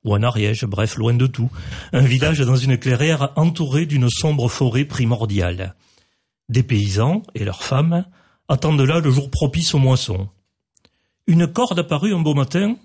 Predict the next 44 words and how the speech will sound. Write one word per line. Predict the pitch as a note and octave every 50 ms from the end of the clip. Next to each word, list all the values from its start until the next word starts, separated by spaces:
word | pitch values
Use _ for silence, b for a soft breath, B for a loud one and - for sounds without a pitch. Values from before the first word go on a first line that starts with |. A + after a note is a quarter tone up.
| _ _ _ _ -
une | C3 A#2+
corde | - G3+ G3 E3 D#3 D3+
comme | - C#3+ C3+
on | B2
n'en | A#2+ B2
fait | A#2+ - C3
pas | B2+ F#3 F#3
par | - D3 - -
chez | - C#3+ C#3
nous, | D3 E3 G#3+ A3+ b b b b b b b b b b b
va | B2+ C3+ D#3+
ébranler | D#3+ C#3+ C3+ D#3 E3 E3 D3+ D3
l'ordre | D3 E3+ F#3 F3 D3 D3+ - -
immuable | G3+ F3+ E3+ D#3+ D#3 D#3+ F3 E3 D3 C#3+ B2+
des | C3 B2
choses. | - - G#2+ F#2 F#2 E2+ F2+ F#2 - _ _ _ _ _ _ _ _ _ _ _ _ -
Qu'y | - - G3
a-t-il | F3+ F#3 - A3 G3+
au | E3 C3+
bout | C3+ D3+
de | C#3 C#3
cette | - - C3+ - C3+
corde | - - E3 E3 D#3 D#3 C3+ B2
qui | - B2
s'enfonce | A2+ - A#2+ B2 - - C#3+ C3+ C3 -
dans | A2+ A#2 A2+
la | B2 A#2+
forêt ? | - - - G#2 G2 F#2+ F#2 F#2+ - _ _ _ _ _ _ _ _ _ _ _ _ _ _ -
Deux | G#2+ G2 A#2 A#2 A2+ G#2 A#2+
hommes | D3+ F#3 G3+ G3 C#3+
d'abord, | A2 G2 G2 A#2 D3 F#3+ - - - - -
puis | - B2 B2 B2+ - -
tous | - C#4 A#3+
les | - D3+
hommes | C#3+ D#3+ D3+ C3
du | A#2+
village | A2+ A2+ A2 B2+ D3+ E3+ F3+ E3 - - b b b b b b b b
partent | F3 C#3+ - - C#3 -
en | A#2+ C3
expédition | C#3+ - - F3+ D3+ B2+ A#2+ - - - C#3 E3+ G3 - B B B B B B
pour | C#3 B2 -
percer | - B2 - - - F#3+
ce | - - C#3
secret. | - - A2 - - F#2+ F2+ E2